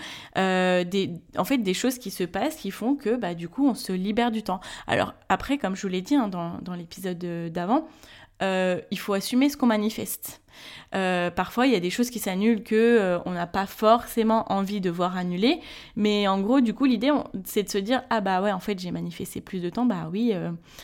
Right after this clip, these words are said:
la vie me donne plus de temps. » Même si ça me saoule que ça, ça soit annulé, mais je vais prendre cette journée à bon escient pour pouvoir, euh, bah, pour pouvoir, euh,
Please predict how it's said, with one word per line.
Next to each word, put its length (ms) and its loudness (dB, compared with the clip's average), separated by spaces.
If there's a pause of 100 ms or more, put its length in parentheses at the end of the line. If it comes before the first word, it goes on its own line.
(160)
la 200 4
vie 180 0
me 120 6
donne 200 0
plus 200 0
de 80 0
temps. » 280 -6
Même 160 0
si 120 -8
ça 160 -6
me 60 -6
saoule 260 0
que 120 -4
ça, 140 -6
ça 120 -4
soit 160 -4
annulé, 380 2 (280)
mais 300 2
je 120 -6
vais 80 0
prendre 240 0
cette 160 -6
journée 360 -4
à 80 -4
bon 220 -4
escient 320 -2 (280)
pour 140 -4
pouvoir, 460 -2
euh, 380 -2 (840)
bah, 200 -2
pour 180 -12
pouvoir, 380 0
euh, 200 0